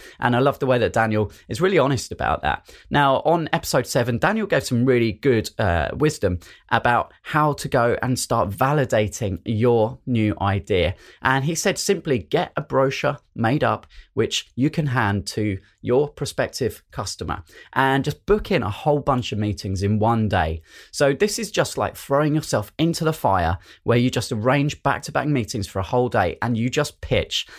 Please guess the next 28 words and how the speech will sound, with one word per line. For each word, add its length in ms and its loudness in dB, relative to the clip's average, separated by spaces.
You 160 0
just 280 -6
sell 440 0
yourself 640 0
and 300 0
your 320 2
idea, 400 2
your 180 2
concept, 600 -2
your 160 -8
business 460 -2
to 380 0
prospective 500 -4
customers. 540 -6
Hand 300 0
them 100 2
a 40 -2
brochure. 480 0
And 180 0
his 160 -2
tip 260 -2
was 240 2
that 220 2
if 180 -2
they 220 2
take 220 0
that 160 0
brochure 440 2